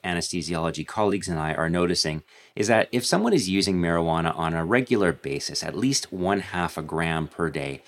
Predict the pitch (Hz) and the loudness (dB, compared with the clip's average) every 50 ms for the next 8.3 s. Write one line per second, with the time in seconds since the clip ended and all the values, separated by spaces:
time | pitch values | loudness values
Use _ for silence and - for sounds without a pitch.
0 | - - - _ - 107 - 127 120 123 120 143 165 165 - 131 98 90 82 80 | -20 -20 -10 _ -2 0 2 2 4 4 4 4 4 2 0 0 0 2 2 0
1 | 80 - 78 78 82 78 - - - - - 101 95 92 95 95 92 - 87 - | 0 -2 -4 -4 -4 -2 -2 -6 -8 -8 -6 -2 0 0 0 0 0 -4 -6 -8
2 | - - 92 87 87 - - 82 78 80 - - 82 82 80 78 76 82 82 85 | -4 -2 0 0 0 -2 -2 -4 -4 -4 -4 -4 -4 -4 -4 -4 -4 -4 -4 -4
3 | - - - 85 82 80 - - 87 76 - 80 - - 85 82 - - 76 78 | -4 -4 -4 -4 -4 -4 -4 -6 -6 -6 -4 -6 -4 -2 -2 -2 -4 -6 -8 -10
4 | 76 - - - - - - - 92 95 92 87 - - 95 87 87 87 - - | -10 -12 -14 -18 -20 -20 -8 -4 -2 -2 -2 -2 0 0 2 2 2 2 0 -4
5 | - - - _ - 98 95 101 110 117 98 98 87 92 - - 98 90 82 80 | -8 -8 -14 _ -2 -2 2 2 2 4 4 2 0 0 -2 -2 0 0 0 -2
6 | - 80 80 80 - - - - 90 87 85 - - 90 - - 82 80 78 - | -4 -6 -6 -8 -8 -6 0 2 2 2 2 0 -2 -2 -2 -2 -6 -6 -6 -6
7 | - - 85 85 92 85 87 82 78 76 73 80 76 - - 78 71 - 80 - | -6 -4 -2 0 0 0 0 0 -2 -2 -4 -4 -6 -6 -6 -8 -8 -8 -6 -2
8 | - 127 135 - - | 0 0 0 0 -6